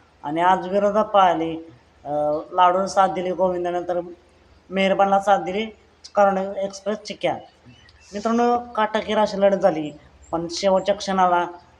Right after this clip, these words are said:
अ, सुट्टा निकाल घेतला, तो म्हणजे जो तीन फेऱ्याचा बादशाह आहे, तीन फेऱ्यातील सतत गुलाबात असतो असा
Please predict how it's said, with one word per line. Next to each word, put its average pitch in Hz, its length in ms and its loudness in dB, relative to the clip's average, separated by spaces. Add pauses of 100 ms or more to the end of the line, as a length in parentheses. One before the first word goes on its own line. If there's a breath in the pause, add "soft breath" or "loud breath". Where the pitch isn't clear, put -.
(180)
अ, 160 200 -2
सुट्टा 226 300 -2
निकाल 214 280 0
घेतला, 180 240 2
तो 196 220 4
म्हणजे 165 480 -2 (600 soft breath)
जो 202 240 6
तीन 214 240 -2
फेऱ्याचा 208 360 0
बादशाह 180 400 2
आहे, 175 120 2
तीन 180 220 -8
फेऱ्यातील 175 420 -6
सतत 196 260 -8
गुलाबात 180 540 0
असतो 175 200 -6
असा 165 240 -4